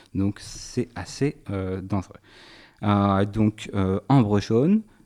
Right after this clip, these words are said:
euh, c'est, euh, la couleur du miel, d'un miel, euh, un peu, un, d'un miel moyen, pas d'un miel, euh, de châtaignier,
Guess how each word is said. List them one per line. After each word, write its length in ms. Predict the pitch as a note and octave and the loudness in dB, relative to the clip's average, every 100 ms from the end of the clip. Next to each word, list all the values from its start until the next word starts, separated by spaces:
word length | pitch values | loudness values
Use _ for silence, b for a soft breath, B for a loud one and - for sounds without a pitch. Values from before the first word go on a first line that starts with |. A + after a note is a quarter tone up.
| - | -6
euh, 200 | G2+ G2 | -2 0
c'est, 360 | G2+ - A#2+ A#2+ | -2 0 0 0
euh, 180 | A2+ G2+ | 0 0
la 140 | G2 F#2+ | 0 -2
couleur 380 | - G#2 G#2+ | -2 -2 -2
du 80 | G2+ | -2
miel, 320 | F#2+ B2+ B3 - b b - | 0 0 0 -6 b b -2
d'un 140 | G2 | 2
miel, 360 | G2 G2+ G#2 F#2 | 4 4 2 0
euh, 220 | F2 E2+ | -4 -4
un 80 | E2+ | -8
peu, 260 | - - | -10 -6
un, 100 | F#2 | -4
d'un 360 | F#2 F#2 G2+ G2+ | -2 -2 0 2
miel 200 | G2+ G#2 | 2 2
moyen, 420 | G2 G2 G#2 G#2+ | 2 2 2 0
pas 160 | G2 G#2 | 0 2
d'un 120 | G#2 | 2
miel, 300 | G2 G#2 G2+ | 2 2 0
euh, 160 | F#2 F2+ | -2 -6
de 120 | F#2 | -8
châtaignier, 500 | - F#2 G2+ G2 G#2 | -6 -4 -2 -2 -4